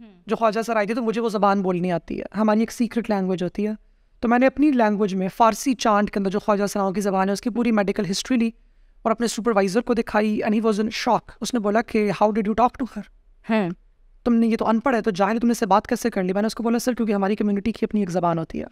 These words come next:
Speaker 1: तो अब, अब यहाँ पर ये सवाल होता है कि अगर वो ज़बान बोलने वाला वहाँ पर मौजूद नहीं होता, तो उस पेशेंट का क्या होता?
Speaker 2: कुछ भी ना होता, हंसते रहते हैं, आपके टॉपर्स हंसते रहते हैं।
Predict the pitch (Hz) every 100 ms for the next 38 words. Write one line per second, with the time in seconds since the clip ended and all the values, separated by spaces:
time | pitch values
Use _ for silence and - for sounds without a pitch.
0 | - - 254 - 262 254 254 254 254 247
1 | 202 151 170 160 156 143 170 202 185 -
2 | 165 165 202 240 277 247 _ - 170 247
3 | 269 233 170 185 262 196 185 190 185 190
4 | 196 - - 220 170 208 196 175 202 196
5 | - 233 - - 190 180 160 151 151 143
6 | - 254 - 392 269 - 202 180 233 -
7 | 294 - 208 214 - 254 254 220 320 240
8 | 214 220 196 - 202